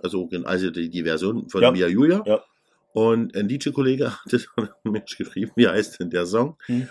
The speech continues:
Speaker 1: Und ich dann geschrieben, der Zug hat keine Bremse.
Speaker 2: Hm.
Speaker 1: Und bei iTunes war noch die Originalversion.
Speaker 2: Ja, ja.
Speaker 1: Und die klingt wie
Speaker 2: Ja.
Speaker 1: Saufen von,
Speaker 2: Hm.
Speaker 1: vom Ingo,
Speaker 2: Hm.
Speaker 1: äh, vom, ohne Flamingo. Die
Speaker 2: Hm.
Speaker 1: erste Version katastrophal und
Speaker 2: Hm.
Speaker 1: so ähnlich klingt das ja auch.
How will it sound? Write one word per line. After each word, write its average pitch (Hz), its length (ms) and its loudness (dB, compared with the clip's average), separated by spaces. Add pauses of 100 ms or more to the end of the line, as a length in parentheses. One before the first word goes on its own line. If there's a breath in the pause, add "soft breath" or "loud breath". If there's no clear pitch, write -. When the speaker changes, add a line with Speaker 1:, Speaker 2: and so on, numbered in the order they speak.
(140 loud breath)
Speaker 1:
Und 120 200 -4
ich 117 180 0
dann 117 200 0
geschrieben, 123 340 0
der 101 120 -4
Zug 123 160 0
hat 110 100 2
keine 95 220 -2
Bremse. 123 360 2
Speaker 2:
Hm. 139 180 -2 (640 soft breath)
Speaker 1:
Und 98 80 -4
bei 95 200 0
iTunes 131 440 -2
war 107 200 4
noch 131 180 -2
die - 360 -4
Originalversion. 95 1040 4
Speaker 2:
Ja, 107 60 6
ja. 120 40 4
Speaker 1:
Und 123 80 2
die 107 80 -6
klingt 139 320 -2
wie 135 280 0 (680 soft breath)
Speaker 2:
Ja. 110 200 8
Speaker 1:
Saufen 143 440 8
von, 139 320 4 (340)
Speaker 2:
Hm. 120 240 -4
Speaker 1:
vom 139 160 8
Ingo, 180 540 8
Speaker 2:
Hm. 143 100 6 (240)
Speaker 1:
äh, - 40 -20
vom, 139 320 4
ohne 143 260 4
Flamingo. 160 500 6 (100)
Die 127 100 -4
Speaker 2:
Hm. - 120 6
Speaker 1:
erste 131 180 0
Version 131 340 2
katastrophal 120 640 2
und 139 60 6
Speaker 2:
Hm. 131 60 4
Speaker 1:
so 139 80 2
ähnlich 117 260 2
klingt 110 180 -4
das 113 80 -2
ja 101 100 4
auch. 104 120 0